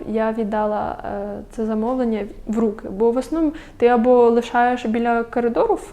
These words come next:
в-, стукаєш у двері, фотографуєш і уходиш. І люди потім забирають. А буває, вони просять, щоб ти достукався, людина прийшла і ти віддав в руки. Тоді була кофта.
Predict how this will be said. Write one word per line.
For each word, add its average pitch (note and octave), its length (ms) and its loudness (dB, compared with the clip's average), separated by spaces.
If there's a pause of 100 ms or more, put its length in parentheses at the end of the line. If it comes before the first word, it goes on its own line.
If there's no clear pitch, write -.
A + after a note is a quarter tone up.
в-, A3+ 160 -6
стукаєш A#3+ 500 -2
у - 20 -2
двері, D#4+ 340 2
фотографуєш B3 720 -2
і C4 40 0
уходиш. A3 560 -2
І C4 40 -6
люди C#4+ 180 0
потім A#3 340 0
забирають. G#3+ 460 -4 (640)
А A3 140 2
буває, C#4+ 420 4 (360)
вони B3 300 2
просять, C#4+ 420 0
щоб A#3 240 -4
ти A3+ 240 0 (600)
достукався, B3 880 0
людина A3+ 360 -2
прийшла B3+ 380 0
і D#4 160 2
ти A#3 80 0
віддав A3+ 380 2
в A3 120 0
руки. G#3 300 -4 (300)
Тоді A3 240 -4
була A3 240 2
кофта. A3 480 -6